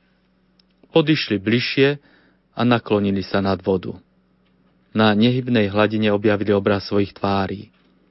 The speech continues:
Vtedy im tretí mních povedal: "Niečo podobné sa stáva človeku, ktorý prebýva v hluku a rozruchu.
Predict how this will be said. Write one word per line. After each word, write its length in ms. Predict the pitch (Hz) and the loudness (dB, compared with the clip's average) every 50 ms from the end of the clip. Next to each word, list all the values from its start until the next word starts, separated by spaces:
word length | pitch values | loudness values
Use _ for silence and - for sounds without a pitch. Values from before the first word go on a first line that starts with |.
| _ _ _ _ _ _ _ _ _ _ _ | _ _ _ _ _ _ _ _ _ _ _
Vtedy 240 | - - 127 123 123 | 2 2 4 4 4
im 120 | 117 110 | 2 2
tretí 320 | 104 - 110 107 - - 107 | 2 0 -2 -2 0 -2 -2
mních 240 | 107 107 101 95 - | 0 -2 -2 -4 0
povedal: 520 | - 107 104 104 98 98 95 92 92 92 _ _ _ _ _ _ _ _ _ _ _ - | 0 2 2 2 2 0 -2 -4 -6 -10 _ _ _ _ _ _ _ _ _ _ _ -2
"Niečo 320 | 127 143 156 - - 120 | 0 0 0 2 0 -2
podobné 560 | - - - 123 120 123 113 107 110 101 98 95 | 0 2 2 4 4 4 2 2 -2 -4 -4 -4
sa 160 | - 101 95 | -4 -6 -6
stáva 400 | - - - 104 104 98 101 98 | -4 0 0 0 2 2 0 -2
človeku, 720 | - - - 107 104 101 104 104 101 - - 120 127 143 - - - - - - - _ _ - | -2 0 2 2 4 4 4 2 0 0 0 0 0 -2 -4 -12 -20 -20 -20 -20 -20 _ _ -4
ktorý 240 | - - 117 113 101 | 2 4 4 4 4
prebýva 560 | - - 120 117 113 117 113 110 110 101 95 | 2 4 4 4 6 4 4 6 4 4 2
v 160 | 101 101 107 | 0 0 0
hluku 200 | 120 120 - - 110 | 0 0 2 2 2
a 80 | 104 | 2
rozruchu. 640 | 101 110 107 101 104 104 101 95 - - 101 - - | 4 4 2 4 4 2 0 0 -2 -8 -12 -12 -12